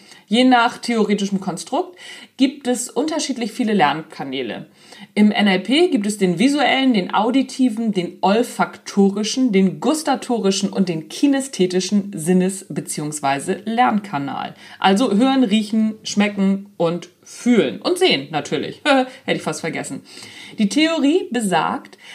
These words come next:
dass jeder Mensch einen Sinneskanal mehr oder weniger bevorzugt und dieser Sinneskanal automatisch der bevorzugte Lernkanal sei.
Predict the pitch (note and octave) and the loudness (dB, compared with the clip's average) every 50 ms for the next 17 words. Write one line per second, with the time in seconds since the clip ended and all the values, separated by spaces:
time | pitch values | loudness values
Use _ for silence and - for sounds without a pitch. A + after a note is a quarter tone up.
0 | - - - G3+ G3 G3+ - F#3 B3 C4+ D#4 D4+ A#3+ F#3+ E3+ G3 C4 C4+ - - | -18 -4 -2 -2 0 0 0 0 2 2 2 2 2 2 2 2 0 -2 -4 -8
1 | - - - F3 G3+ C4+ D#4 C#4 A#3 B3+ C#4 C#4 C4 B3+ - - - A3+ A3+ A3 | -6 -2 0 0 2 2 2 2 2 0 0 0 -2 -4 -4 -6 -6 -4 -2 0
2 | A3 A3 G#3+ G#3 G#3+ C4+ E4 E4 C#4+ B3 A#3+ G#3+ B3 A#3 G#3+ F#3+ F#3 F3 G3 F#3+ | 2 4 4 4 4 4 2 2 2 0 0 0 0 0 0 0 0 0 -2 -4
3 | - - C#4+ E4 F4+ F4 - - A3+ A3 - - F#3 F3+ - - B3+ C#4 D#4+ E4+ | -4 -2 0 0 0 -2 -6 -8 -8 -6 -2 -2 -2 -2 0 0 2 2 2 2
4 | E4 D#4 D4 B3+ A3 C4 D4+ D4+ D4+ D4+ - - - - F3+ D3+ C#3 E3 F#3 - | 2 0 0 0 0 0 0 0 0 -2 -4 -6 -6 -6 -4 -2 -2 -4 -4 -6
5 | - - - A3+ A3+ D4+ E4+ F4 - - C#4+ B3+ A#3+ A#3 A#3 B3 - - - G3 | -4 0 4 4 4 4 2 -2 -2 -2 0 2 2 2 2 0 -2 -2 -2 -2
6 | A#3+ - - - - - - - - - - - F#3+ F#3+ F3+ G#3+ G#3 - - D4 | -2 -2 -4 -8 -10 -14 -18 -18 -18 -20 -4 0 0 2 2 2 0 0 0 -2
7 | D#4+ D#4 - - - C#4 C4+ - - A#3+ A#3 A3+ A#3 A3+ A#3 B3 C4+ C#4+ C#4+ D4+ | -2 -2 -4 -4 -4 -4 -4 -2 0 0 0 2 2 4 4 4 4 2 0 -4
8 | C4+ - - - D#3+ D#3 D#3+ D#3+ C#3 B2+ B2+ C3+ C#3 C#3+ - - D3+ C3 G#2 - | -6 -6 -4 -2 -2 0 0 -2 -4 -4 -4 -6 -8 -8 -6 -4 -4 -4 -4 -4
9 | - - - | -8 -10 -14